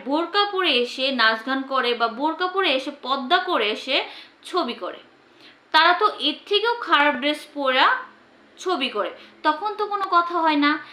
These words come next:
এখন কেন কথা হয়? কারণ এখানে শাকিব খান আছে, শাকিব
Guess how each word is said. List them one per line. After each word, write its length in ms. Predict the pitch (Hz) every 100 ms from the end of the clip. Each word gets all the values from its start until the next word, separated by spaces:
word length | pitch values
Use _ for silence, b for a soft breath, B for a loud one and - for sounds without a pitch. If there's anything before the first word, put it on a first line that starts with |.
| - - B B -
এখন 400 | 269 285 427 440
কেন 200 | 330 240
কথা 280 | 214 214 214
হয়? 200 | 185 - -
কারণ 220 | 233 247
এখানে 280 | 233 302 349
শাকিব 400 | - 277 262 311 -
খান 140 | 240
আছে, 220 | 202 202
শাকিব 420 | 190 - 269 359